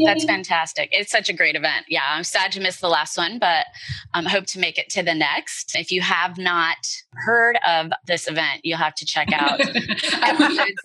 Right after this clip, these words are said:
Speaker 1: six.
Speaker 2: We, we actually have a sizzle reel we're putting together of people trying to say it because this is the most fun thing ever.
Speaker 1: Well, it's funny 'cause I, I thought I said it right, but I feel like Nicole said it differently than, than I hot dokimazo.
Speaker 2: But see, the thing is, it doesn't matter how you say it, just that you come to it.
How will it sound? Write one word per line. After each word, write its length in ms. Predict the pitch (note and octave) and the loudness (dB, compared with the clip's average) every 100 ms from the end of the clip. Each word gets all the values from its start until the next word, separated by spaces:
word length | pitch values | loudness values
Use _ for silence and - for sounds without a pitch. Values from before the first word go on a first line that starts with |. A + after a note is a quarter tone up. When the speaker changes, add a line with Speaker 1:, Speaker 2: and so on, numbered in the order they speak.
| G#3+ | 0
Speaker 1:
six. 260 | G3 B3 | 2 2
Speaker 2:
We, 40 | A3+ | 2
we 140 | B3+ | 2
actually 360 | B3+ C4 D4+ C#4+ | 2 2 2 4
have 180 | B3 A#3 | 4 2
a 60 | |
sizzle 340 | A#3 A3+ G#3 A#3 | 2 2 4 6
reel 120 | A#3 | 6
we're 120 | A#3+ | 6
putting 220 | B3 A#3 | 4 4
together 420 | A3 G3+ F#3+ A3+ | 4 2 2 2
of 200 | A#3+ G3 | 2 2
people 260 | G3+ F#3+ F#3+ | 2 0 0
trying 380 | - E3+ F3 F#3 | 0 0 2 2
to 80 | F3+ | 2
say 220 | E3 E3 | 2 2
it 160 | G#3 | 2
because 260 | F#3+ F3 E3 | 0 0 4
this 100 | F3 | 4
is 80 | E3+ | 4
the 80 | F#3 | 6
most 380 | F3 F3 E3+ | 8 6 4
fun 180 | F3+ E3+ | 0 0
thing 240 | E3+ D#3+ D3+ | 0 0 -2
ever. 300 | D3 F3 - - - A#3+ | -4 -10 -14 0 2 4
Speaker 1:
Well, 100 | C#4 | 4
it's 160 | C#4 | 4
funny 220 | - F#4+ D#4+ | 2 0 2
'cause 160 | A3+ | 2
I, 200 | A3 A#3 - | 2 0 0
I 120 | G#3 C4+ | 0 2
thought 200 | C4+ B3 | 2 2
I 40 | |
said 200 | - A3 | 2 0
it 80 | G3 | 4
right, 220 | G3+ F3+ | 2 2
but 140 | F3+ F3 | 0 0
I 80 | F3 | 0
feel 160 | G3 | 0
like 160 | F3 - | -2 -4
Nicole 240 | F3 F#3 | -4 -2
said 180 | E3+ F3 | 0 -2
it 100 | D3 | -2
differently 400 | D#3+ E3 - D#3 | -6 -10 -8 -6
than, 280 | D3+ D3+ D3 _ _ | -4 -6 -8 _ _
than 140 | - D#3+ | -4 -2
I 200 | D3+ D#3 - | -2 -4 -6
hot 240 | - E3+ - _ | 0 0 0 _
dokimazo. 760 | F3+ E3+ D#3+ D#3+ D3+ D#3+ C3+ C#3+ | -6 -4 0 0 0 -2 -2 0
Speaker 2:
But 140 | B3 | -2
see, 180 | - D4+ | 2 2
the 120 | C#4 | 2
thing 240 | C#4 D4+ C#4+ | 2 2 4
is, 180 | C#4 A#3+ | 4 2
it 100 | A3+ | 2
doesn't 220 | A#3 D4 | 2 2
matter 220 | B3 B3 | 2 0
how 180 | G#3+ A3 | 2 2
you 120 | G#3+ | 2
say 300 | G3+ A3 G#3+ | 0 0 2
it, 160 | D#3+ - | 2 0
just 240 | F#3 - | -4 -4
that 100 | G#3+ | -4
you 100 | G#3 | -2
come 200 | - F#3 | 2 2
to 140 | F3 | 2
it. 160 | C#3+ C3+ | -4 -6